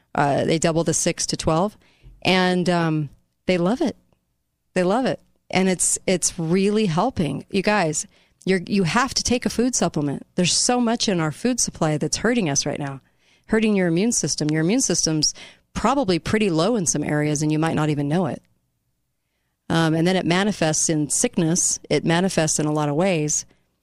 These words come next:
um, but it's low. And so help your immune system. Go get balanceofnature dot com. Be taking it every day. Double up.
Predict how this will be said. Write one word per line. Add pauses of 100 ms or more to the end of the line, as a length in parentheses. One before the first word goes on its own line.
(260)
um, (120)
but (120)
it's
low. (340)
And
so
help
your
immune
system.
Go
get
balanceofnature
dot
com.
Be
taking
it
every
day.
Double
up.